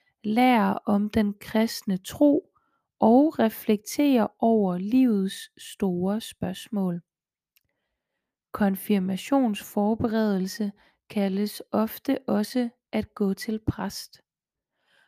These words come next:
Udover at gå til præst,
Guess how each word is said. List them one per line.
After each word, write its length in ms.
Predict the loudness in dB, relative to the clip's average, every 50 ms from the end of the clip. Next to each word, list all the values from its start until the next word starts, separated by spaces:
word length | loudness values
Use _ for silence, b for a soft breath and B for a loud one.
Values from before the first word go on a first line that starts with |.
| _ _ _ _ _
Udover 720 | 2 4 4 4 4 2 2 2 2 2 2 2 0 -2 -6 -8 _ _
at 240 | -6 -6 -6 -6 _
gå 180 | -2 -2 0 0
til 240 | -2 -6 -6 -6
præst, 600 | -4 -6 -6 -4 -4 -4 -4 -6 -8 -16 _ -20